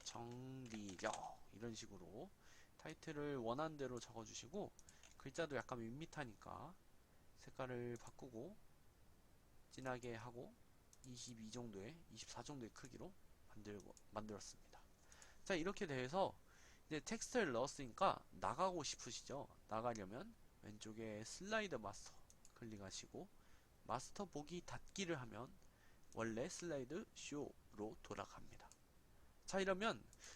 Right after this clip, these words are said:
의도한 대로 오른쪽 위에 이 글씨가 써져 있고요. 모든 슬라이드에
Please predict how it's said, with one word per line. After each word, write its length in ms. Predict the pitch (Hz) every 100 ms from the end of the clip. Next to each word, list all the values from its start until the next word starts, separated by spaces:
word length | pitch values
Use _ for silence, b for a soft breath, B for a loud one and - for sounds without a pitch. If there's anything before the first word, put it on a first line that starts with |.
| B
의도한 340 | 143 170 170
대로 340 | 143 110 107 208 - B -
오른쪽 460 | 143 208 214 143
위에 200 | 117 101 110 - - - - -
이 60 |
글씨가 440 | - 123 120 147 127
써져 280 | - 151 131
있고요. 360 | - 80 - - - - -
모든 420 | 131 180 214 247 233
슬라이드에 640 | - 226 202 143 110 180